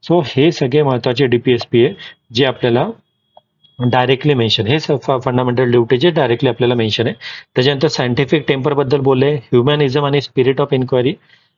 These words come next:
पब्लिक प्रॉपर्टी आणि व्हायलन्स आपल्याला संपवायचं यासंबंधी बब-, बोललेले आणि right to एज्युकेशनबद्दल बोलले. हे ते दोन हजार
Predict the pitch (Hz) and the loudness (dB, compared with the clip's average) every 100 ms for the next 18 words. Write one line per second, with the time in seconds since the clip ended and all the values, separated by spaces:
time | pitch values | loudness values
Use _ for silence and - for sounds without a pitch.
0 | _ - - 123 135 160 151 127 147 135 | _ -8 -4 0 0 2 0 0 -2 0
1 | 151 139 165 233 _ _ _ _ - 117 | 0 2 -2 -4 _ _ _ _ -2 2
2 | 120 120 156 139 123 127 131 180 175 - | 2 2 0 -2 -2 0 2 0 -4 -4
3 | 120 107 98 104 110 143 127 113 117 117 | -2 -2 -2 0 0 0 0 -2 0 0
4 | 139 113 104 - 123 113 110 123 - - | 0 -2 -4 -8 0 2 2 0 -4 -14
5 | - _ 117 139 226 - 131 127 131 160 | -20 _ -2 -2 -2 -4 -2 -2 0 2
6 | 127 123 131 123 135 120 110 110 104 98 | 4 4 0 0 0 0 0 -2 -2 -2
7 | 107 - - - - 127 151 208 139 135 | -4 -6 -14 -20 -4 -2 0 0 0 0
8 | 131 113 107 131 | 0 0 0 -2